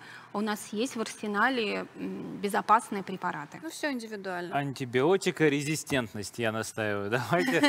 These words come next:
Speaker 1: <laughs>
Speaker 3: разберёмся
Speaker 1: Да.
Speaker 3: всё же с ней. Представим себе ситуацию, что, а,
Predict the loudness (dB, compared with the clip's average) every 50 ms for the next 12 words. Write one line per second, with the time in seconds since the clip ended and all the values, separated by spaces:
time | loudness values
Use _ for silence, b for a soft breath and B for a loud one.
0 | 6 6 4 4 4 4 4 4 4 6 6 6 8 6 4 2 2 4 4 4
1 | 4 4 0 -2 -2 -2 -6 -4 -4 -4 -4 0 0 -2 2 2 2 2 2 0
2 | 0 0 0 0 0 0 4 6 6 6 4 0 -4 -6 -6 -6 -4 -2 0 0
3 | 0 B B B B B B B -6 -2 2 4 6 6 6 6 4 4 0